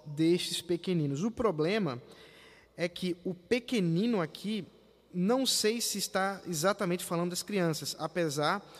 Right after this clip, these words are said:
de no começo, né, do, do capítulo estar falando, né, da, dos, das crianças, porque estavam a, a, a, a, que Jesus fala, né, pra, pra, é, é, pra o reino de Deus, né, que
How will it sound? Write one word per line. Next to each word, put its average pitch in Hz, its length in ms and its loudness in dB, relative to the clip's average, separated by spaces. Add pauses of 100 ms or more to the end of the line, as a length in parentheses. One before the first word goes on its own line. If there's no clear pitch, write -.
(320)
de 143 200 -2
no 180 120 4
começo, 185 720 0
né, 143 240 -6
do, 151 220 -8
do 139 160 -8
capítulo 156 600 -4
estar 165 260 -4
falando, 147 460 -2
né, 147 120 -4
da, 135 220 -2 (340)
dos, 135 160 -8 (120)
das 143 180 -6
crianças, 160 640 -2
porque - 300 -14
estavam 147 520 -6 (400)
a, 127 160 -2
a, 127 220 -6
a, 113 520 -10 (1040)
a, - 260 -20
que 165 140 -6
Jesus 160 340 2
fala, 165 240 0
né, 143 140 -2
pra, 135 200 -8 (640)
pra, 127 560 -4 (1120)
é, 127 400 -6
é, 123 40 -6
pra 143 220 -8
o 156 40 2
reino 170 280 4
de 160 60 0
Deus, 123 260 -6
né, 143 140 -4
que - 100 -18